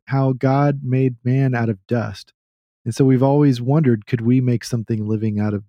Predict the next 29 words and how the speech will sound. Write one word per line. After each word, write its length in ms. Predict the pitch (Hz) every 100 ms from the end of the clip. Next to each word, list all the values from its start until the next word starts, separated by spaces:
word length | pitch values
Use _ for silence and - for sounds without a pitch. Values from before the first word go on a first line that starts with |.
| _
something 420 | - 110 104 98
non-living? 720 | 113 135 143 113 104 104 104 _
We're 140 | 143 135
gonna 120 | 165
get 160 | 175
into 200 | 180 151
that. 340 | 139 151 208 196 -
And 360 | 151 151 151 - _
I, 280 | 139 147 147
I 20 |
think 220 | 139 180 147
the 100 | 170
other 200 | 196 151
big 260 | 170 147
point, 340 | - 175 180 - _ _ _ _ _ -
being 240 | 160 160
a 340 | 156 139 135 135 - -
podcast 520 | 160 147 156 151 -
about 320 | 127 123 -
fiction, 560 | - 214 - 120 131 - _ _ _ -
are 120 | 143
humans 600 | - 226 294 220 170 151
going 240 | 175 175
to 100 | 160
lose 420 | 147 139 185 208 165
their 240 | 180 165 -
edge 600 | 170 165 117 135 - - - -
as 420 | 131 135 131 185
storytellers, 880 | - - 147 175 127 104 107 110 -